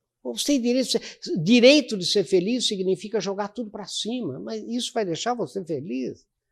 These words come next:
Quem tá dizendo isso pra você? Agora, sabe, gente, é, é, pode ser,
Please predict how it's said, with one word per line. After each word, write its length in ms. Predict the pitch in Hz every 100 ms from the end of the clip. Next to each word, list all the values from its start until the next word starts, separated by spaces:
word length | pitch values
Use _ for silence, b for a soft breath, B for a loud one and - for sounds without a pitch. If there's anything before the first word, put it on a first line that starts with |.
| _ _ _ _ _ _ _ _
Quem 280 | 294 320 294
tá 100 | 196
dizendo 560 | 147 147 120 180 165 143
isso 240 | 175 -
pra 120 | 151
você? 600 | 135 135 - 185 208 196 _ _ _ _ _ _ _ _ _ _ _ _ -
Agora, 640 | 320 285 233 165 117 107 - _ _ _
sabe, 440 | - 277 285 190
gente, 560 | 165 190 180 - 156 - _ _ _ _
é, 520 | 208 214 - 226 220
é, 40 | 208 185 180 - -
pode 440 | 311 320 302 240
ser, 600 | 180 - 214 202 - -